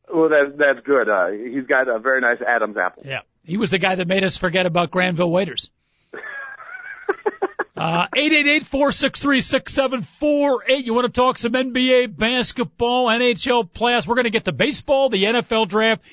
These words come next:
Speaker 2: and our news and notes and titillating tidbits. A very sad,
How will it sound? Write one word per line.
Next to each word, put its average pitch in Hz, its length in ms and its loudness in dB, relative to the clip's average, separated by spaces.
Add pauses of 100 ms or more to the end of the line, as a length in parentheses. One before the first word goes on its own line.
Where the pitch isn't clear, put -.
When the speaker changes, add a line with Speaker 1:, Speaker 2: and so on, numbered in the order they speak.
(160)
Speaker 2:
and 220 160 2
our 202 80 2
news 214 300 0
and 190 100 0
notes 214 260 2
and 165 140 -6
titillating 196 560 0
tidbits. 220 460 -4
A 165 60 -4
very 190 180 -2
sad, 190 420 -4